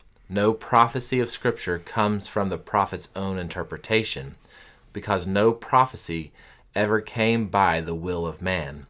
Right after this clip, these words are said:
Instead, man spoke from God as they were carried along by the Holy Spirit."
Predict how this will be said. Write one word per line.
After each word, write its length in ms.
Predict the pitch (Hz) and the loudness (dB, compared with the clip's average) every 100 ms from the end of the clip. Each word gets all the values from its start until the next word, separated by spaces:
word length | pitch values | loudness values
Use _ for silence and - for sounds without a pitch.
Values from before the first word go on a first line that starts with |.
| - - _ | -20 -20 _
Instead, 680 | 101 101 - 151 120 82 82 - _ - | -4 -4 4 6 8 6 -2 -16 _ -4
man 360 | 98 110 123 | 0 2 2
spoke 500 | 131 - 98 95 92 - | -2 -2 0 2 -2 -16
from 400 | - - 110 131 | -8 0 2 2
God 420 | 107 78 73 71 73 - - _ | 0 -2 -2 -6 -8 -18 -20 _
as 220 | - 92 87 | -2 -2 -2
they 160 | 90 | -2
were 140 | 85 78 | -2 -6
carried 420 | - 101 101 104 | -4 0 4 4
along 440 | 107 90 78 80 | 2 0 -4 -6
by 120 | 80 76 | -8 -12
the 80 | 65 | -12
Holy 320 | - 71 71 | -12 -12 -12
Spirit." 400 | - - 52 - | -12 -12 -10 -12